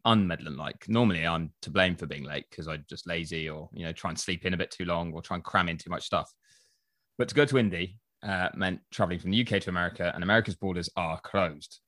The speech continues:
to pretty much everyone. So you need a travel exemption, which I applied for. Um, and when I applied for it, you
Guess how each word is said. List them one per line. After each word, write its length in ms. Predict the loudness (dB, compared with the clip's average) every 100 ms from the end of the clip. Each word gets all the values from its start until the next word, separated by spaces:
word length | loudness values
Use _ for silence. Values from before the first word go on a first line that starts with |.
| _ -8
to 340 | -2 0 0 -6 _ _
pretty 140 | 0 0
much 180 | 2
everyone. 320 | -4 -4 -10 -12 -10
So 160 | -4
you 120 | 0 2
need 200 | 2 0
a 60 | -6
travel 360 | 0 0 2
exemption, 520 | 0 -2 -4 -2 -4 -4 _ _ -20 -10 -6
which 220 | -6 -4
I 160 | 0 2
applied 500 | 2 0 0 2 0
for. 400 | 0 2 2 0 _ _ _ _
Um, 500 | -4 -2 0 -2 -4 -10 _ -20 _
and 360 | 4 6 4 2
when 140 | 2 2
I 60 |
applied 320 | 4 2 0
for 140 | 2 0
it, 120 | 0
you 420 | -2 -2 -2 -4